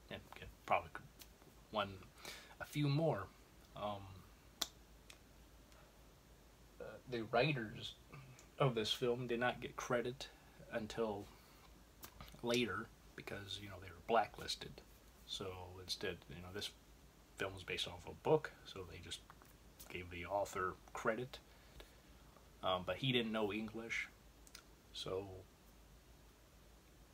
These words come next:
it, uh, you know, it, it really, uh, is one of those situations where it's like, well, the guy doesn't know English, so how could he have ever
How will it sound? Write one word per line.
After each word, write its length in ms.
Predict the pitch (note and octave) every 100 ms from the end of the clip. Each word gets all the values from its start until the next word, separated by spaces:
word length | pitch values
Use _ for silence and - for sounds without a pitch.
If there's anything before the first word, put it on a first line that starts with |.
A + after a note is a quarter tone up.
| - - -
it, 140 | - - - - - - - - F2
uh, 320 | D#2 D2+ D2 C#3 - - C#3+ - - - -
you 80 | B2+
know, 140 | A#2+ A2+
it, 160 | - - A2 - - - - - - - - - - - - - -
it 120 | B2+ C3+
really, 480 | C3+ C3+ B2 A#2+
uh, 160 | A2 A2 A2 - - - - - - - - - - - - - - - - -
is 140 | A#2 A2
one 100 | A2+
of 80 | G#2+
those 140 | G#2
situations 600 | A#2+ A2 G#2 G#2 - -
where 100 | G2+
it's 80 | F#2
like, 180 | G2 -
well, 160 | A2 G#2
the 80 | F#2+
guy 200 | G2+ G2+
doesn't 240 | G2+ G2+
know 160 | F#2+ F#2+
English, 420 | F#2+ F#2 F#2 -
so 140 | G2
how 140 | G2 G2
could 180 | - G2
he 100 | G2+
have 120 | F#2+
ever 220 | G2 F#2+